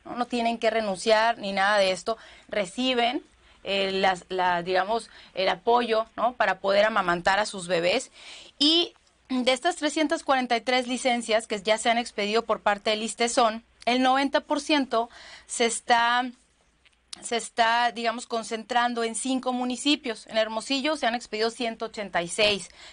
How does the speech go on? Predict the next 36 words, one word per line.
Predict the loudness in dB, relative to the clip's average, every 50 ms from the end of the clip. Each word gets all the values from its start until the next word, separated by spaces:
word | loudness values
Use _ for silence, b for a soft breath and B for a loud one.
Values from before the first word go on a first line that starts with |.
| B
Cajeme | B -2 0 0 0 0 2 0 -2
sesenta | -4 -4 -6 -6 -6 -4 -2 -2 -2
y | 0 0
uno, | 0 0 0 0 0 2
Navojoa | 2 2 0 0 2 2 4 4 2
treinta | 0 -4 -4 -2 -2 -2
y | -2
uno, | -2 -2 -2 -2 -2 0
Nogales | 0 2 2 2 0 0 -2
diecinueve, | -4 -6 -6 -6 -4 0 2 2 2 2 0
Guaymas | 0 2 2 2 2 0 -2 -4 -4 -2
trece. | -2 0 2 2 0 0 -2 -6 -6 B B B B B
En | B 0 0 0
otros | 2 2 2 0 2
nueve | 4 4 4 4
mu-, | 2 0 -2 -4 -6
municipios | -6 -6 -6 -6 -4 -4 -4 -4 -2 -4 -4 -4
está | -4 -4 -2 -2 -2
el | 0
diez | 0 -4 -4 -2
por | -2 -2 0
ciento. | 2 2 2 4 4 2
Hablamos | 2 2 2 0 0
de | -2 -2 0
Caborca, | 2 2 4 4 2 2 2 2 0 0
San | 2 0 -2
Luis, | 0 -2 -2 -2 -2 -4 -6 B B B B B B
Peñasco, | 0 0 2 2 2 2 2 0 -2 -2 -4 -2
Cananea, | 0 0 0 0 0 0 0 2 2 2 2
Ures, | 2 0 -2 -2
Benjamín | -4 -4 -4 -4 -2 -2 -4 -6
Gil, | -4 -2 -2 0 2
Guatabampo, | 2 2 4 4 4 4 4 2 0 -6 -4
Magdalena | -2 -2 -4 -2 -2 -4 -4 -4 -6 -8
y | -10
Moctezuma. | -10 -10 -10 -10 -12 -14 -10 -8 -6 -6 -6 -6 -8 -10